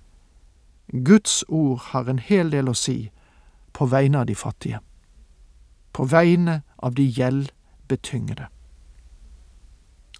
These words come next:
Ved siden av hvert alter sto det. Gud har gitt Israel bare ett alter,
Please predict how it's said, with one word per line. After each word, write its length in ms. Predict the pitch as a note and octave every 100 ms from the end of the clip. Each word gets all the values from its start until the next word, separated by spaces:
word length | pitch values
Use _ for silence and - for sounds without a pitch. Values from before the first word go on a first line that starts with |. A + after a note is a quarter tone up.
| - - - -
Ved 120 | D3
siden 360 | D3 - G#3 G#3
av 120 | F3
hvert 180 | F3+ -
alter 400 | C3 D#3+ - C#3+
sto 220 | A#2 A2+ A#2
det. 80 | A#2 _ _ _ _ _ _ _ _ _
Gud 280 | - C#3 A3
har 140 | F#3 F#3+
gitt 180 | F3+
Israel 560 | - G3 F3 C3 D3 D3+ -
bare 380 | C#3+ C#3+ D3 -
ett 200 | - -
alter, 400 | C3 C#3+ - C3